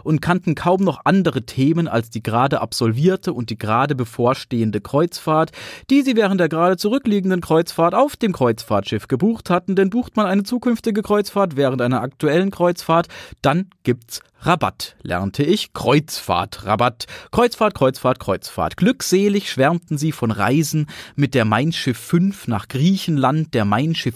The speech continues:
zwei nach Skandinavien, der Mein Schiff sechs auf die Kanaren, der Mein Schiff siebenundzwanzig an den Nordpol zum Weihnachtsmann. Irgendwann verlor ich den Überblick. Ich hörte mir die blumig ausgeschmückten Reise- und Abenteuererzählungen interessiert an,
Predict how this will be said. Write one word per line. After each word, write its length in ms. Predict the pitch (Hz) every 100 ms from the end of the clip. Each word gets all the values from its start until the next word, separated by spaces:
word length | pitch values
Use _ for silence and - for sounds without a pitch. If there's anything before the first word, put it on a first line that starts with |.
| -
zwei 400 | - 117 117 175
nach 200 | 160 117
Skandinavien, 1040 | - 123 127 113 110 139 151 156 156 156 - - -
der 100 | 170
Mein 260 | 147 151 185
Schiff 220 | - 156
sechs 440 | - - - - -
auf 200 | 131 -
die 220 | 147 143
Kanaren, 680 | - 110 113 147 160 160 147
der 100 | 139
Mein 240 | 165 208
Schiff 180 | 190 175
siebenundzwanzig 840 | 175 185 180 175 175 190 196 180
an 100 | 156
den 140 | 147 131
Nordpol 400 | 127 143 - 143
zum 180 | 127 127
Weihnachtsmann. 640 | 165 120 - 131 135 151 - - -
Irgendwann 480 | 185 170 170 143 147
verlor 380 | - 131 107 107
ich 160 | 107
den 180 | - 139
Überblick. 640 | 143 123 98 92 - - - _ _ _ _ _ _ _ -
Ich 140 | - -
hörte 280 | 180 196 165
mir 120 | 147
die 80 | 123
blumig 500 | 131 175 185 170 -
ausgeschmückten 920 | 143 - 131 - 151 147 - 156 147 - - -
Reise- 460 | 110 147 165 160
und 240 | 123 123 -
Abenteuererzählungen 1200 | 117 151 - 135 143 123 - 135 135 151 139 135
interessiert 840 | 147 147 131 113 - 139 123 -
an, 300 | 135 175